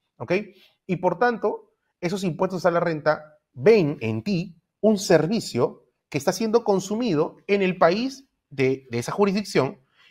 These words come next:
y entonces sienten que tienen derecho a grabarlo. Así como el Perú te quiere grabar con impuestos porque considera que tiene derecho, potestad tributaria, taxing rights, de grabarte porque eres una empresa peruana,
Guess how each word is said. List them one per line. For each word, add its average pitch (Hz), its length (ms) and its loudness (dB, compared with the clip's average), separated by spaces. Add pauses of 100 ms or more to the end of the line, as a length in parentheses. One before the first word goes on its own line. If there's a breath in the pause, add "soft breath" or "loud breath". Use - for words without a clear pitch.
y 143 140 0
entonces 190 440 0
sienten 190 400 -2
que 156 120 0
tienen 170 320 -2
derecho 139 440 0
a 104 60 0
grabarlo. 95 480 -4 (400 soft breath)
Así 285 200 -4
como 403 180 4
el 320 100 2
Perú 196 240 4
te 190 140 -4
quiere 196 240 2
grabar 156 320 8
con 185 160 -2
impuestos 123 500 -2
porque 127 260 -4
considera 139 540 -2
que 139 80 -6
tiene 160 280 -6
derecho, 123 520 2
potestad 117 500 0
tributaria, 131 540 0
taxing 139 400 -4
rights, 117 380 -2 (260)
de 123 140 -2
grabarte 113 720 4
porque 170 260 -2
eres 139 220 0
una 127 100 0
empresa 110 340 -6
peruana, 101 460 -4